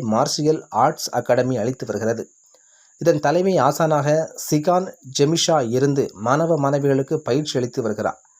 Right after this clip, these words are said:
இதுவரையிலும் சுமார் இரண்டாயிரத்திற்கும் மேற்பட்ட மாணவ மாணவியர்களுக்கு கராத்தே பயிற்சி அளித்துள்ள நிலையில், இவரிடம் கராத்தே பயிற்சி பெற்ற பலரும் தற்போது கராத்தே ஆசிரியர்களாகவும் இருந்து வருகின்றனர்.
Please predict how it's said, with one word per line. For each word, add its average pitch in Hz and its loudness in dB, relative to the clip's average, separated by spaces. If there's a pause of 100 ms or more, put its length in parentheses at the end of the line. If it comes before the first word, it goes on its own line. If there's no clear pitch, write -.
(580)
இதுவரையிலும் 165 2
சுமார் 156 2
இரண்டாயிரத்திற்கும் 156 0
மேற்பட்ட 143 -2
மாணவ 113 0
மாணவியர்களுக்கு 127 -2
கராத்தே 151 0
பயிற்சி 139 -2
அளித்துள்ள 127 -2
நிலையில், 110 -2 (640)
இவரிடம் 156 2
கராத்தே 165 2
பயிற்சி 156 -2
பெற்ற 156 -2
பலரும் 127 0 (120)
தற்போது 143 -2
கராத்தே 151 2
ஆசிரியர்களாகவும் 135 2
இருந்து 127 0
வருகின்றனர். 104 -2